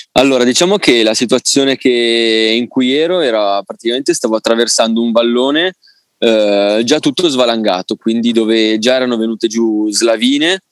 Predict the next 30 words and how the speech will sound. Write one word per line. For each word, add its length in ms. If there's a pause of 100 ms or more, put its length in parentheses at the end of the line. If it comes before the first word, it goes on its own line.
(300)
eh, 480
e 160
il 100
sentiero 540
dove 200
dovevo 240
camminare 520
era 140
completamente 720
ricoperto 580
da 380
grossi 420
blocchi 440
di 120
neve, 520 (340)
eh, 500
di 180
neve 520
ovviamente 480
svalangata, 720
un 80
po' 140
di 80
alberi 300
abbattuti, 580
quindi 280
comunque 380
una 80
situazione 500
dove, 360